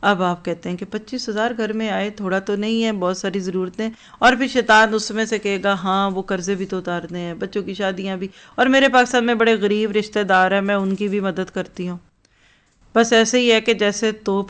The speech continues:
हो कि इससे दुश्मन को मारो और कोई उससे मक्खियाँ मारने लग जाए। वल्लाही, ये पच्चीस तीस हज़ार से जो आपने नेकियां करनी थी ना, वो तो बड़े हैं करने वाले, माशाल्लाह। ये तो नॉन मुस्लिम भी करते हैं।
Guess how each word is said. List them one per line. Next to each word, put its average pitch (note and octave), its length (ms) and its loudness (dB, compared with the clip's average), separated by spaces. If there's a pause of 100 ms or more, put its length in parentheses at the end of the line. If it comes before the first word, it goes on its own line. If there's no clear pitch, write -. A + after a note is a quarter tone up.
हो E3 260 -10 (1400)
कि A3 80 4
इससे A3+ 240 2
दुश्मन G3 420 -4
को G3 140 -4
मारो F3+ 500 -2
और G#3 120 -4
कोई G#3 180 -2
उससे G3 380 -6 (420)
मक्खियाँ F#3 560 -6
मारने F3 380 -6
लग E3 220 -12
जाए। F#3 240 -20 (1600)
वल्लाही, G#3 440 2
ये G#3+ 140 0
पच्चीस G#3 500 -6
तीस G3+ 260 -4
हज़ार F#3 320 2
से G3 160 -6
जो G3 100 -2
आपने G3 240 -4
नेकियां F#3+ 400 -2
करनी G3 360 -2
थी F#3+ 140 -4
ना, G#3+ 120 -4
वो A#3+ 100 0
तो B3 120 -2
बड़े G#3 200 2
हैं A#3+ 120 0
करने F#3+ 280 -4
वाले, F3+ 180 -4
माशाल्लाह। F3 520 -8 (840)
ये B3 120 6
तो B3+ 140 2
नॉन G#3 280 2
मुस्लिम G#3+ 340 0
भी A#3+ 80 0
करते F3+ 340 -6
हैं। E3+ 280 -12